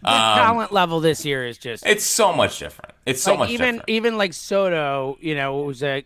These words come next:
Speaker 1: like, a hit or miss guy right now. I mean, just the arm talent on that guy compared to Robertson or who, you know, the other Bellotti, the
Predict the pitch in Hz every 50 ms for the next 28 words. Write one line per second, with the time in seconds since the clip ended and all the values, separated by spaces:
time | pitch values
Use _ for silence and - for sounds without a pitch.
0 | _ - - 180 156 147 139 139 135 151 180 165 160 151 151 156 175 175 - -
1 | 170 143 131 127 131 127 131 127 123 131 139 143 139 131 120 _ _ _ _ _
2 | _ _ _ - 180 147 - 170 147 143 - 135 147 156 151 135 139 135 131 127
3 | 127 127 127 135 135 127 - - 135 127 123 - - 123 113 123 127 127 120 -
4 | 127 123 110 113 135 131 131 120 131 120 - - 135 127 120 117 123 - - 131
5 | 123 104 131 127 123 117 _ _ 151 139 127 120 117 117 - _ _ _ _ _
6 | _ _ _ _ - 151 160 156 147 147 143 123 _ - 151 147 143 135 135 131
7 | 131 131 131 131 127 123 139